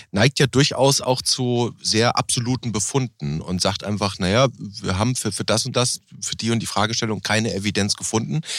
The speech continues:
und deswegen können wir die und die Ableitungen und Schlussfolgerungen nicht, äh, führen." Aber Sie, Sie grenzen das jetzt insofern ein, indem Sie sagen,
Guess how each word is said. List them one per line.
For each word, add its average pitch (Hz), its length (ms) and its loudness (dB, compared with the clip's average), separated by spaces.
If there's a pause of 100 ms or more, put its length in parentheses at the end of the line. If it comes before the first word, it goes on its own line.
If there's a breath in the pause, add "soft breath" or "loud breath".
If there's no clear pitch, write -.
(420 loud breath)
und 110 160 -4
deswegen 117 420 2
können 120 220 0
wir 117 100 2
die 110 160 0
und 113 140 2
die - 100 -6
Ableitungen 107 800 0
und 101 80 0
Schlussfolgerungen 110 680 0
nicht, - 240 -4
äh, - 140 -12
führen." 110 380 4
Aber 107 260 2 (320 loud breath)
Sie, 110 240 0
Sie 110 140 -2
grenzen 127 420 0
das 117 180 2
jetzt - 180 -2
insofern 135 460 2
ein, 123 220 2
indem 120 260 0
Sie 123 100 -2
sagen, 110 380 2